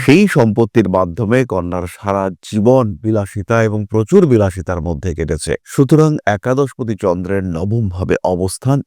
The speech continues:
এটা কিন্তু অত্যন্ত শুভ। তারপরে এই চন্দ্র যদি কৃতিকার পরিবর্তে রোহিণী নক্ষত্রে অবস্থান করে, সেটা তো কন্যার ক্ষেত্রে মহাভাগ্য যোগ সূচিত হবে। কিন্তু কৃতিকা বা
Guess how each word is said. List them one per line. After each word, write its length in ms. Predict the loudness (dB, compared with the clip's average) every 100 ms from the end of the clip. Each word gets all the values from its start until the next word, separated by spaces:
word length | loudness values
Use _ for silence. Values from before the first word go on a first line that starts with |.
| -4
এটা 140 | -4 -6
কিন্তু 200 | -6 -8 -8
অত্যন্ত 480 | -12 _ -2 2 0 0
শুভ। 140 | -2 -2 -4 -14 _ _ -2
তারপরে 400 | 0 2 2 2 4
এই 100 | 4 4
চন্দ্র 260 | 2 2 2 2
যদি 200 | 4 2 0
কৃতিকার 500 | -2 0 0 2 0 -2
পরিবর্তে 560 | 0 0 2 0 -2 -4 -4 -4
রোহিণী 340 | -2 4 4 4
নক্ষত্রে 440 | 0 -4 -4 -2
অবস্থান 460 | -2 -4 -8 -4 -4 -2
করে, 200 | -4 -6 -10 _ 0
সেটা 220 | 2 4 0
তো 60 | 0
কন্যার 320 | 2 2 2 0
ক্ষেত্রে 260 | -4 0 0 2
মহাভাগ্য 600 | 2 2 0 0 -4 -6 -10 -10
যোগ 120 | -12 -10
সূচিত 280 | -12 -10 -8 -6
হবে। 160 | -6 -8 _ _ _
কিন্তু 320 | 4 4 6 2 2 _
কৃতিকা 460 | 0 2 0 0 0
বা 120 | 0